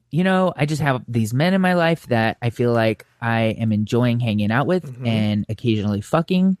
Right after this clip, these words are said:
Speaker 2: Mm-hmm.
Speaker 1: And he was like, "I would love for you <laughs> to be one of those men too."
Speaker 2: Okay, fair
Speaker 1: And
Speaker 2: enough.
Speaker 1: I was like, "What are, what are you doing tomorrow?"
Speaker 2: Mm-hmm.
Speaker 1: And he was like, "Come over to my house, we'll make dinner."
Speaker 2: Uh-huh.
Speaker 1: I
Speaker 2: And
Speaker 1: go over
Speaker 2: sweet,
Speaker 1: to his
Speaker 2: sweet
Speaker 1: house and
Speaker 2: love.
Speaker 1: we make dinner.
Speaker 2: Yeah.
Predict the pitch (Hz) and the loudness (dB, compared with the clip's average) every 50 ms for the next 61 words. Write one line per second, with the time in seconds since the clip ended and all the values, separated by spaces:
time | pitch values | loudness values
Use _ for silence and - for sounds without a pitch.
0 | - - 123 120 127 131 131 175 113 117 113 110 113 110 104 - - 117 117 110 | -6 -10 -10 -8 -8 -8 -4 0 2 4 4 4 4 2 0 0 0 0 0 0
1 | 110 117 110 - - 110 104 117 127 139 131 170 143 131 127 123 123 123 123 120 | 0 0 -2 0 -2 0 0 0 0 0 0 0 -2 -2 -2 0 2 2 2 2
2 | 117 117 110 110 113 113 107 104 104 110 - - 175 180 202 214 220 208 - 117 | 2 2 0 2 0 0 0 2 0 -2 0 0 0 2 2 0 -2 -4 -6 -12
3 | - - 147 117 120 160 214 - - - 110 104 107 117 113 113 110 110 110 - | -10 -8 -6 -6 -6 -6 -8 -8 -6 -6 -4 -2 0 2 4 4 4 2 2 2
4 | 117 107 104 98 - - - 113 110 107 107 110 113 110 - - _ 123 123 117 | 2 2 2 0 -2 -10 -10 -6 -2 -2 0 2 0 -2 -2 -4 _ -4 -2 0
5 | 113 113 113 110 107 113 110 107 107 104 120 147 185 190 196 196 196 196 202 196 | 0 0 0 2 2 2 2 2 0 0 0 0 0 0 0 0 0 -2 -4 -6
6 | - _ _ - 127 117 113 117 110 135 175 208 208 208 _ - 120 123 160 170 | -10 _ _ -20 -18 -16 -14 -14 -12 -10 -12 -12 -12 -14 _ -4 -2 -2 -2 -2
7 | - - 165 127 139 131 127 131 131 - - - 143 147 135 135 127 117 - - | 0 0 0 0 2 0 0 0 -2 -4 -4 -2 0 0 2 2 0 0 0 0
8 | 156 139 135 127 131 120 117 113 123 135 123 120 - - 117 107 107 104 98 98 | 2 2 4 2 2 2 2 2 4 4 2 2 0 0 0 2 2 2 2 0
9 | 110 - 147 170 185 196 202 202 190 - _ _ _ - 90 104 107 107 110 127 | -2 -4 -2 0 2 2 2 0 -2 -4 _ _ _ -18 -14 -12 -12 -10 -10 -10
10 | 170 175 - _ _ _ _ _ - 110 113 110 127 123 113 117 110 110 - - | -12 -12 -14 _ _ _ _ _ -4 -4 0 2 2 2 2 2 2 0 -2 0
11 | 135 127 107 113 147 131 117 113 110 107 104 101 101 117 - 190 202 208 208 208 | 0 0 0 0 0 2 2 2 4 4 2 2 0 0 0 2 2 4 2 2
12 | 214 220 214 - 123 101 82 64 | 0 -2 -4 -6 -10 -12 -12 -12